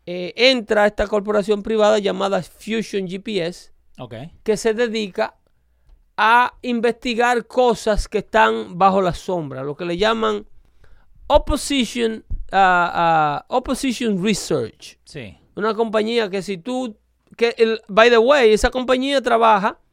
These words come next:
Speaker 1: buscando información
Speaker 2: Ujú.
Speaker 1: para, para corporaciones,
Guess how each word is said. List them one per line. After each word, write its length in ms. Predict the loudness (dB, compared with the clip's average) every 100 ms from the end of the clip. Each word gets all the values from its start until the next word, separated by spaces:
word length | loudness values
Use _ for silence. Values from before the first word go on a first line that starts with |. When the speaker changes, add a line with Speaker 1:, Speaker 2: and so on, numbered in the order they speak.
| _ _ _
Speaker 1:
buscando 500 | -10 -10 0 0 2
información 840 | -4 -2 -4 -4 -6 -4 -2 -2 -8 _ -18
Speaker 2:
Ujú. 320 | -16 -14 -18 -4
Speaker 1:
para, 500 | 4 6 8 6 4 -2 _ _ _ _ _ _ 2
para 220 | 2 4
corporaciones, 1200 | 2 2 4 2 4 4 4 6 4 -2 -4 -14